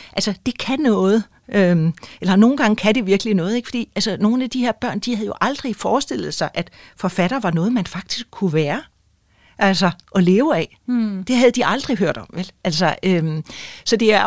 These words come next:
Speaker 1: jo en måde også at få dem til at møde nogle andre, <clears throat> nogle andre perspektiver.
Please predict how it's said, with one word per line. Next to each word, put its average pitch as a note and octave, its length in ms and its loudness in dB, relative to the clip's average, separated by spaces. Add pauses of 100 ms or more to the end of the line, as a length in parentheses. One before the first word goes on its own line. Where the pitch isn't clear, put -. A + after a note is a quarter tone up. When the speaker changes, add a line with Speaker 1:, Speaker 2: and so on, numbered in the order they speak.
(160)
Speaker 1:
jo A3+ 140 -2
en G#3+ 140 4
måde G3+ 340 2
også G#3 340 2
at - 60 -8
få G3+ 140 -2
dem F3 140 -2
til G#3+ 300 4
at F3 100 4
møde E3+ 360 4
nogle D3+ 340 2
andre, F#3 420 2 (300)
<clears throat> A#3 400 4
nogle G3+ 280 4
andre E3+ 300 0
perspektiver. F3 720 -2